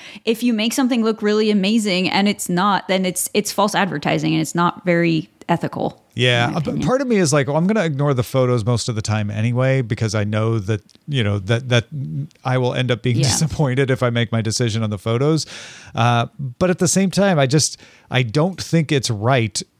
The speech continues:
Speaker 2: for the, and, and that's why I'm glad that Grubhub and DoorDash have policies that encourage
Speaker 1: Yeah.
Speaker 2: the restaurants to take actual pictures of their food, because that, that's what I would prefer. I would prefer if we were not, you know,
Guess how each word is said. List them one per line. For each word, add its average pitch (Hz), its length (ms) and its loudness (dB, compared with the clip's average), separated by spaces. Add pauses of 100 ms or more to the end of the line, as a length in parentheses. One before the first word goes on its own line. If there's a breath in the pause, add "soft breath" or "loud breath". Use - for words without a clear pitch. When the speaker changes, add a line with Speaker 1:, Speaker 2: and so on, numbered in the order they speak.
Speaker 2:
for 120 680 0
the, 120 500 -6
and, 151 220 0
and 147 120 2
that's 139 160 0
why 156 120 2
I'm 139 80 -2
glad 151 420 2
that 120 140 0
Grubhub 127 340 2
and 113 80 -4
DoorDash 117 360 0
have 120 180 -2
policies 127 560 0
that 113 180 -2
encourage 143 440 0
Speaker 1:
Yeah. 104 40 -6
Speaker 2:
the 131 60 -2
restaurants 123 400 -2
to 113 120 -2
take 120 260 -2
actual 120 420 0
pictures 110 360 -2
of 101 120 -2
their 104 100 -2
food, 98 320 -6
because 113 380 0 (400 loud breath)
that, 123 260 0
that's 147 240 2
what 151 100 4
I 135 80 4
would 120 200 0
prefer. - 420 -6
I - 100 -2
would 127 160 4
prefer 123 500 2
if - 200 -4 (300 loud breath)
we 123 100 0
were 120 160 0
not, 117 360 0 (100)
you 143 140 -2
know, 101 260 -4